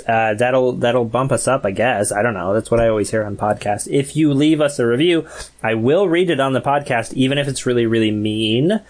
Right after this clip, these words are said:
Uh, Bachelor, I know, wrote a review, but it's not on iTunes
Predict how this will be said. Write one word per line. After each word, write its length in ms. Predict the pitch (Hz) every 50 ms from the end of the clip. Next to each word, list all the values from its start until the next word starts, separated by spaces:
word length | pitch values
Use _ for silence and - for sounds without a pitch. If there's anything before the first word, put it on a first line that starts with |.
| - - - - - -
Uh, 160 | 123 120 120
Bachelor, 420 | 120 123 139 165 - - - 202 156
I 80 | 123
know, 240 | 120 139 156 139 -
wrote 380 | 127 110 107 120 151 185 185 -
a 40 |
review, 380 | 120 113 107 101 104 101 113 123
but 140 | 120 131 147
it's 160 | 147 - -
not 260 | 107 98 92 95 95
on 200 | 107 120 135 147 - -
iTunes 840 | 165 220 269 277 269 - 151 123 113 107 104 101 101 - - -